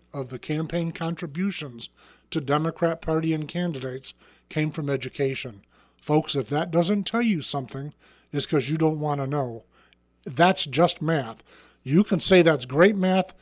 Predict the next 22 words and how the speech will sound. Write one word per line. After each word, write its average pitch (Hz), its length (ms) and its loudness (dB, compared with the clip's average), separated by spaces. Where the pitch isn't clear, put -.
good 202 220 10
math, 185 400 4
like 175 380 6
that 202 120 8
it 190 140 2
went 180 220 4
there, 160 200 6
whatever 165 440 4
your 196 320 2
persuasion 175 680 6
is, 139 160 0
is 135 140 0
up 151 160 0
to 131 80 -8
you. 143 340 4
But 143 160 -2
in 160 140 6
the 160 160 4
end, 220 280 6
it's 180 160 4
just 143 220 0
math. 139 360 -2